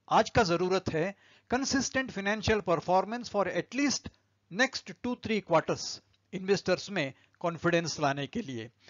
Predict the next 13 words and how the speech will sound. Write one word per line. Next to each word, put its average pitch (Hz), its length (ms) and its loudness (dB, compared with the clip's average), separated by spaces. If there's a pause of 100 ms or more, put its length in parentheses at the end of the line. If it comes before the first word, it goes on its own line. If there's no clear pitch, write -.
(120)
आशा 180 200 4
करते 202 320 4
हैं 208 160 4
आपको 165 400 2
ये 175 140 4
वीडियो 165 380 0 (420)
पसंद 180 280 2
आया 175 200 10
हो। 190 260 0 (680)
ऐसे 208 280 6
ही 269 160 6
resourceful 233 580 2
videos 208 420 2